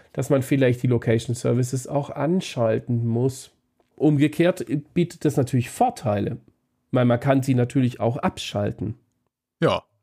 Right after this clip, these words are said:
Speaker 2: aber das kann ich in I O S
Speaker 1: Genau.
Speaker 2: doch auch, oder nicht? Also, äh,
Speaker 1: Mm.
Speaker 2: ich bilde mir ein, einen Knopf gefunden zu haben, irgendwann in der <laughs> Vergangenheit, da, wo ich,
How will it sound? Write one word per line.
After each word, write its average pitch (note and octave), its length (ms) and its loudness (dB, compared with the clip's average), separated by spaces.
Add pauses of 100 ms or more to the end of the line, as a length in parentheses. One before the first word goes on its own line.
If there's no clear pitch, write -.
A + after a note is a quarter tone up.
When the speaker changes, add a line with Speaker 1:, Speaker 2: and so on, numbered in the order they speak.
(240)
Speaker 2:
aber B2 140 2
das A2+ 100 -2
kann B2+ 140 0
ich C#3+ 80 2
in F3 120 2
I D3+ 120 2
O C3+ 100 4
S - 160 -2
Speaker 1:
Genau. G#2+ 120 -4
Speaker 2:
doch - 60 -6
auch, - 380 -4 (720)
oder G#2 200 2
nicht? F#2+ 340 -6 (480)
Also, B2 240 0
äh, A#2 100 -8 (160)
Speaker 1:
Mm. B2 180 0
Speaker 2:
ich B2 140 4
bilde A3+ 240 2
mir D3 200 2
ein, F#3+ 200 2
einen C#3 180 0
Knopf - 320 -2
gefunden F#3+ 400 -2
zu C3+ 220 -2
haben, F3 300 0
irgendwann G3 680 2
in F3 140 2
der - 140 -2
<laughs> - 0 -
Vergangenheit, - 1500 0 (520)
da, C3+ 240 2
wo C3 340 2
ich, - 160 -2